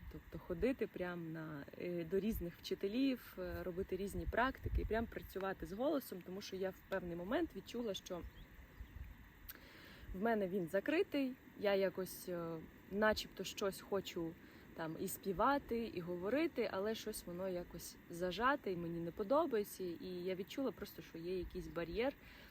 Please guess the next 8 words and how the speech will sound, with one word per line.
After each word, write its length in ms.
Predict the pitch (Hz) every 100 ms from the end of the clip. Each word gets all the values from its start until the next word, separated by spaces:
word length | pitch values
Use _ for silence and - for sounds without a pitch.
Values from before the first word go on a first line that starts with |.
| - -
щодо 240 | 214 123
того, 320 | 85 95 110 180
щоб, 260 | - 185
е, 300 | - - - 165 165 160 165
виражатись 680 | 190 202 185 175 147 - - - - - - - - -
в 80 | -
цьому 220 | 196 185
напрямку. 560 | 180 170 - 143 165